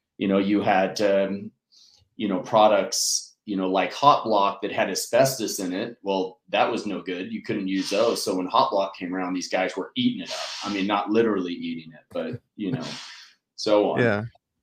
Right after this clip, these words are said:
Speaker 1: And, um, and then Multi-Sol and, uh, and Alloy Sol just, uh, just were a hit. And to kind of give you a little bit of an idea, I mean, a lot of, you know, a lot of guys don't really know this because of the social media side of Solder Weld.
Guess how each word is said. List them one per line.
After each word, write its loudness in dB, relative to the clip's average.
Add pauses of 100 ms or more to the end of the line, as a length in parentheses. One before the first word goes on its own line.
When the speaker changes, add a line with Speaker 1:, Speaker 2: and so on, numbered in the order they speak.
(260)
Speaker 1:
And, 2
um, 4 (200)
and 4
then 4
Multi-Sol 6
and, 2
uh, 0
and -2
Alloy 0
Sol 4
just, -4
uh, 0
just -6
were 0
a -4
hit. -4 (180)
And -6 (560)
to -6
kind 2
of 0
give 6
you 8
a 4
little 4
bit 2
of -2
an 0
idea, 0 (760)
I -8
mean, 0
a 4
lot 6
of, -4 (180)
you 0
know, 2
a 0
lot 6
of 2
guys 4
don't 2
really 2
know 4
this -2
because 0
of 0
the -2
social 0
media 0
side 0
of -6
Solder 2
Weld. 2